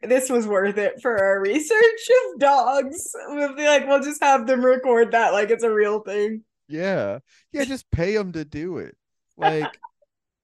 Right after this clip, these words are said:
Speaker 2: pay 'em whenever they need, and we'll bring 'em in, and we just need, we need to know what this is, 'cause it
Speaker 1: But
Speaker 2: is
Speaker 1: the auditions are
Speaker 2: ridiculous.
Speaker 1: free, 'cause I've done this a million times where I have to audition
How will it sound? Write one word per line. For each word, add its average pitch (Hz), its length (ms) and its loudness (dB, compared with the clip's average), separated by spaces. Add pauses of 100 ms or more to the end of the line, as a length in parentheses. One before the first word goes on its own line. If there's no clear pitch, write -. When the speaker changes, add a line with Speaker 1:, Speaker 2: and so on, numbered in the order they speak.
(240)
Speaker 2:
pay 165 220 -10
'em 180 140 -8
whenever 151 340 -8
they 143 200 -8
need, 131 480 -10 (460)
and 123 100 -16
we'll 131 120 -14
bring 143 300 -10
'em 127 120 -10
in, 120 240 -10
and 107 120 -14
we 131 140 -10
just 165 320 -16
need, 131 460 -10 (960)
we 151 180 -10
need 190 280 -8
to 160 120 -8
know 113 280 -6
what 110 180 -8
this 104 240 -12
is, 87 240 -14
'cause 131 200 -14
it 151 120 -12
Speaker 1:
But 226 180 -2
Speaker 2:
is - 20 -10
Speaker 1:
the 262 60 -2
auditions 294 580 0
are 233 100 2
Speaker 2:
ridiculous. - 100 -20
Speaker 1:
free, 208 380 0
'cause 196 140 -4
I've 220 180 0
done 262 160 0
this 254 160 -4
a 240 40 -4
million 240 340 0
times 214 320 -2
where 208 100 0
I 196 60 0
have 208 160 -2
to 214 120 -2
audition 214 760 -2